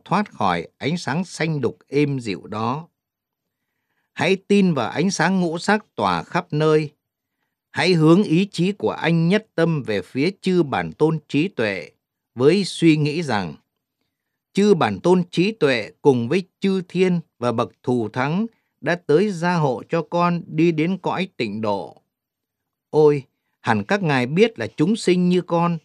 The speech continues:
đã không tích lũy mọi phúc trí. Chúng con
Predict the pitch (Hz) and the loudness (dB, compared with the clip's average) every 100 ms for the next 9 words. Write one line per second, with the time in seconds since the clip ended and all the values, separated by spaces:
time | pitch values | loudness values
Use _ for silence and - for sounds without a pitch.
0 | _ _ - 139 - 170 151 202 165 151 | _ _ -10 -6 -2 -2 -2 -6 -4 -4
1 | 202 143 110 73 - - 208 _ 139 143 | -2 -2 -4 -8 -6 -6 -6 _ -2 0
2 | 180 220 _ _ _ _ - 160 185 151 | 0 -6 _ _ _ _ -4 -4 0 0
3 | 151 | 0